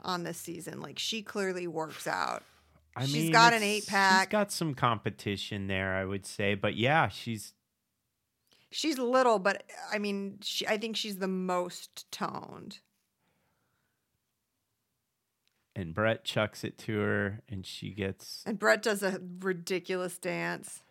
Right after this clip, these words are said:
Speaker 2: she gets a touchdown. So I think that was her first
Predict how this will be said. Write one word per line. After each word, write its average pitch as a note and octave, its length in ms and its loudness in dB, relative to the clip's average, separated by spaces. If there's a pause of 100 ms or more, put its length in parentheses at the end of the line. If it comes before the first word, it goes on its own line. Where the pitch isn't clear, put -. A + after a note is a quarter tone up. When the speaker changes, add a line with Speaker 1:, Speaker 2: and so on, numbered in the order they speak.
(160)
Speaker 2:
she - 220 -10
gets G#2+ 220 -2
a G2 40 -4
touchdown. G2+ 1200 0 (460)
So - 240 0
I G#2 80 4
think C#3+ 300 -4
that F#3 160 4
was C3 140 -4
her A2+ 140 -2
first G#2 840 -2